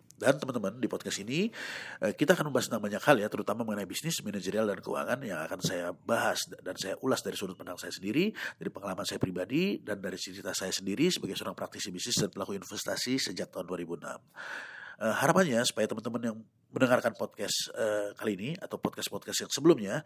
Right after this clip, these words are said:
yang mungkin ada keinginan untuk jadi pengusaha, atau bagi teman-teman yang sudah menjadi pengusaha ya, atau juga untuk teman-teman yang memiliki profesi-profesi yang lainnya.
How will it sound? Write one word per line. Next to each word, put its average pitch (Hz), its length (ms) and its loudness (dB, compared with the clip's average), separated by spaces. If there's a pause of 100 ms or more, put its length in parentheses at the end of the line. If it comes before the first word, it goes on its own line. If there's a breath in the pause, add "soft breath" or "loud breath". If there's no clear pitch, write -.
(400 loud breath)
yang 110 160 6 (100)
mungkin 175 320 2
ada 120 80 6
keinginan 113 240 0
untuk 104 160 -4
jadi 98 160 -4
pengusaha, 101 560 4
atau 110 160 -2
bagi 92 80 -2
teman-teman 101 540 -2
yang 92 100 -8
sudah 160 320 8
menjadi 101 240 0
pengusaha 101 640 0
ya, 95 240 -4 (240)
atau 135 320 0
juga 98 240 -2 (160)
untuk 196 240 6
teman-teman 117 400 -4
yang 101 160 -8
memiliki 98 240 -6
profesi-profesi 101 880 -2
yang 92 80 -6
lainnya. 92 320 -4